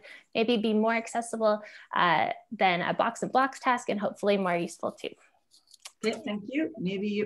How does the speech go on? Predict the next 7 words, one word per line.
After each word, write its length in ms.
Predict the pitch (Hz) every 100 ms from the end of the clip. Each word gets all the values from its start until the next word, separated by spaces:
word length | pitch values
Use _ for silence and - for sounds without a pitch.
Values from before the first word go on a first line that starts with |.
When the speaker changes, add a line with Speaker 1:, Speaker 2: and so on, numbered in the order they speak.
| 190
Speaker 2:
we're 140 | 175
ready 280 | 180 208 208
to 100 | 180
take 320 | 175 220 220
questions. 760 | 196 214 - 190 180 151 143 - _ _ _ _ _ _ -
Thanks, 320 | 196 226 233
Jennifer. 480 | 233 233 240 269